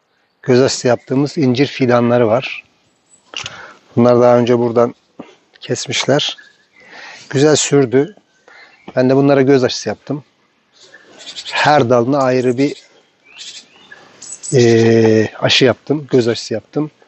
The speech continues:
Maşallah hepsi de tuttu. Ve şöyle, ve şöyle çıkan sürgünleri bağladım arkadaşlar.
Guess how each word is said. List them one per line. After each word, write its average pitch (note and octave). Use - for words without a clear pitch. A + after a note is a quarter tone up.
Maşallah B2+
hepsi C3+
de C3+
tuttu. C3+
Ve B2+
şöyle, D3
ve C3
şöyle C#3+
çıkan -
sürgünleri C#3
bağladım B2+
arkadaşlar. A2